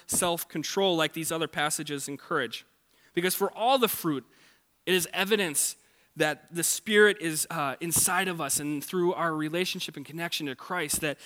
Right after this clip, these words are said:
uh, that the deeper we press into Christ, the more our character is changing, and it reveals this fruit. So what does this mean for us?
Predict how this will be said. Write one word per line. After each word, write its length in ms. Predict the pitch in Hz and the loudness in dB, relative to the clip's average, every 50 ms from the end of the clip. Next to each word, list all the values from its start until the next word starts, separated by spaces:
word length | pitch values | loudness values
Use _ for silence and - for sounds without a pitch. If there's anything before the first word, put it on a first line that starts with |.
| - - - - | -20 -12 -2 2
uh, 240 | 170 151 139 135 139 | 2 4 4 2 0
that 160 | 165 160 - | -2 -2 -2
the 80 | 165 | -4
deeper 320 | 156 156 185 208 190 208 180 | -4 -4 -4 0 2 4 4
we 200 | 165 175 214 208 | 4 4 0 -2
press 300 | - - 214 196 - - | 0 0 0 2 2 0
into 160 | 185 160 156 | 0 -4 -6
Christ, 440 | - - - - 208 196 170 - - | -8 -6 0 2 2 2 2 0 -4
the 60 | 165 | -4
more 220 | 165 175 190 185 | -2 2 2 4
our 120 | 180 156 - | 4 2 0
character 440 | - - 190 196 202 196 - 180 160 | -2 -2 0 0 0 0 -2 -4 -6
is 120 | 143 - | -4 -6
changing, 460 | - - - 185 190 190 175 165 147 | -8 -6 -4 -4 -2 -2 -2 -2 -2
and 100 | 147 151 | -4 -4
it 60 | 135 | -4
reveals 600 | 165 170 160 151 151 185 208 214 208 185 156 - - - - - - _ _ | -4 -4 -4 -4 -2 0 2 2 2 2 0 -2 -4 -8 -12 -20 -20 _ _
this 340 | 151 160 180 190 180 - - | -6 -4 -2 -2 0 -2 -2
fruit. 500 | - - - - 208 202 196 160 117 - - - _ _ _ _ _ _ _ _ _ _ _ _ _ _ _ _ _ _ _ _ _ _ _ _ _ _ _ _ _ _ _ _ _ _ _ | -4 -6 -8 -6 -4 -2 0 0 -2 -4 -8 -20 _ _ _ _ _ _ _ _ _ _ _ _ _ _ _ _ _ _ _ _ _ _ _ _ _ _ _ _ _ _ _ _ _ _ _
So 180 | - - - 196 | -6 -2 0 0
what 220 | 170 180 214 247 | 0 0 0 0
does 180 | 269 262 220 214 | 2 2 2 2
this 180 | 240 196 175 | 2 0 0
mean 240 | 170 185 196 202 202 | 2 2 4 4 2
for 280 | - - 175 165 147 - | 2 -2 -4 -4 -2 -2
us? 440 | 143 127 - - - - - - | -2 -2 0 0 0 0 0 -2